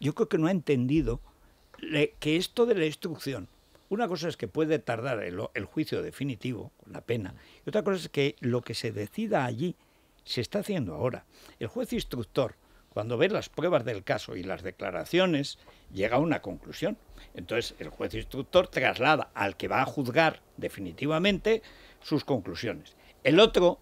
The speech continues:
que naturalmente no ha asistido a la instrucción del caso, seguía por lo que el juez,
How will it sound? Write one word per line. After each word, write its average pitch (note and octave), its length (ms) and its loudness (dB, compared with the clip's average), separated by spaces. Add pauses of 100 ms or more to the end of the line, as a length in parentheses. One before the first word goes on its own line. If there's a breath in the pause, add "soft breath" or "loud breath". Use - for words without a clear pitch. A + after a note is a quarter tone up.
que C3 100 2
naturalmente G#2+ 640 -4
no F#2 100 -6
ha A2+ 40 -2
asistido D#3+ 480 0
a A#2+ 40 2
la F2+ 40 -2
instrucción - 480 -8
del D#3 180 -4
caso, F3+ 360 0 (180 loud breath)
seguía C3+ 600 0 (260)
por B2 200 0
lo A2 160 -2
que G#2+ 100 -6
el G2+ 80 -4
juez, E3+ 340 4